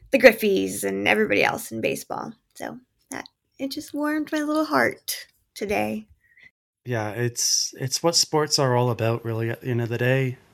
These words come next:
Speaker 2: is, you know, having fun, making some meaningful connections, teamwork. Th-, th-, this is what sports should be about. So anyways, we, uh, hope you enjoyed listening to our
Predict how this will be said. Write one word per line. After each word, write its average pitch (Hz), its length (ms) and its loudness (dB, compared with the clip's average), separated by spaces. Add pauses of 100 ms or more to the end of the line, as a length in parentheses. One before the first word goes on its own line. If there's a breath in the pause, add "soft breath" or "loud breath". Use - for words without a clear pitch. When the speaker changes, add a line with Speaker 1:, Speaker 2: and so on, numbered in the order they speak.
Speaker 2:
is, 120 460 -2 (600 soft breath)
you 139 80 -4
know, 127 200 -2
having 131 360 2
fun, 135 640 0 (160)
making 123 260 -2
some 127 240 0
meaningful 135 460 2
connections, 139 920 -4
teamwork. 139 720 -2
Th-, 139 240 -8
th-, 131 200 -8
this 143 240 2
is 123 120 -6
what 113 240 -4 (160)
sports - 800 -2
should 127 220 -4
be 113 140 -4
about. 110 360 -4 (760)
So 101 480 -8 (240)
anyways, 185 460 2
we, 135 180 4
uh, 120 300 4
hope 147 320 -2
you 147 120 4
enjoyed 139 340 2
listening 143 340 2
to 143 160 0
our 120 400 2